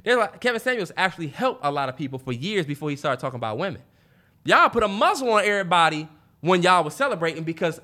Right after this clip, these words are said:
of his delivery, because you deemed what he said harsh or disrespectful. Now y'all looking for sympathy from that group for somebody that is a licensed, supposed to be medical professional in reference to us.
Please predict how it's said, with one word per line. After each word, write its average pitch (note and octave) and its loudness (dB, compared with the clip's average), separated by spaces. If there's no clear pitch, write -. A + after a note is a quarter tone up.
of E3 2
his E3 0
delivery, D#3 0
because D3+ 0
you E3+ -4
deemed E3+ 0
what D#3 -2
he D#3+ -2
said D3+ -2
harsh G3+ 2
or D3 -6
disrespectful. D3+ -4
Now A#3 2
y'all A3 4
looking G3+ -2
for E3+ -2
sympathy A3+ -6
from A3 -4
that G3 -4
group A#3 -4
for G#3+ 2
somebody B3 2
that A3 -2
is G#3+ -2
a G#3+ 6
licensed, C4+ 0
supposed C#4+ 4
to B3+ -6
be C4+ -4
medical C4+ 0
professional A3 -2
in A#3 2
reference B3+ 2
to G#3+ -2
us. F4+ -2